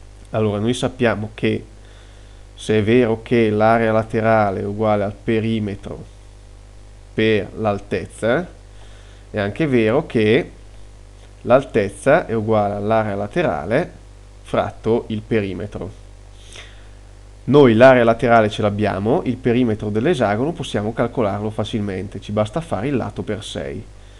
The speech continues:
Quindi otto centimetri per sei ci dà il perimetro che misura quarantotto centimetri. Quindi l'altezza sarà uguale a l'area laterale, cioè settecentosessantotto centimetri quadrati,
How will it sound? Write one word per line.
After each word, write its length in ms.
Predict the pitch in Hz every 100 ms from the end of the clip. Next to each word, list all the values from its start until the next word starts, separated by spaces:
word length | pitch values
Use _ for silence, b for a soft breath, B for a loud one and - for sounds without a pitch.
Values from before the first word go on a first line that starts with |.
| B B B
Quindi 300 | - 107 98
otto 260 | 107 110 107
centimetri 720 | - 107 104 113 104 101 -
per 220 | - 147
sei 540 | 156 - 101 98 156 - - - - - - B B B
ci 120 | - 110
dà 120 | 107
il 100 | 95
perimetro 540 | - 151 104 110 139
che 80 | 143
misura 340 | 165 117 104
quarantotto 640 | 110 131 127 120 90 90 98
centimetri. 720 | 104 98 95 82 82 - 95 104 - - - B B B B B -
Quindi 240 | 110 98
l'altezza 640 | 110 127 - 98 - 165
sarà 260 | 180 160 113
uguale 440 | 104 107 107 104
a 220 | 107 98 104 - - - -
l'area 380 | 104 110 107 95
laterale, 760 | 101 - 98 90 87 110 165 -
cioè 160 | - 110
settecentosessantotto 1800 | - 104 - 101 - 104 101 101 92 95 - 98 101 107 98 - - - -
centimetri 720 | - 90 - 104 95 - -
quadrati, 640 | - 101 90 - - 120